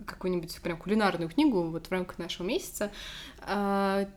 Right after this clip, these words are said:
хотя не могу сказать, что исключительно гастрономия б-, гастрономия была причиной того, что мы выбрали эту книгу.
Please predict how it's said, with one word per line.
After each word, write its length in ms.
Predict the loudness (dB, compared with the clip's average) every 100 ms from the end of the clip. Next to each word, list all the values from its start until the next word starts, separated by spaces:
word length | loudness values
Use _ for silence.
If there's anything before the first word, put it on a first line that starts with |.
| -20 -8
хотя 240 | 2 6 8
не 120 | 8
могу 220 | 8 2
сказать, 340 | 2 2 2 2
что 400 | -6 0 2 4
исключительно 680 | 2 -2 -8 -6 -2 0 0
гастрономия 540 | -2 -4 -2 2 2
б-, 260 | 2 -2 -6
гастрономия 600 | -8 -6 -4 -2 0 0
была 480 | 0 0 -2 -2 -2 -4
причиной 340 | -6 -2 2
того, 140 | 2 2
что 120 | 0
мы 60 |
выбрали 200 | 0 -2 -6
эту 80 |
книгу. 380 | -4 -2 -2 -4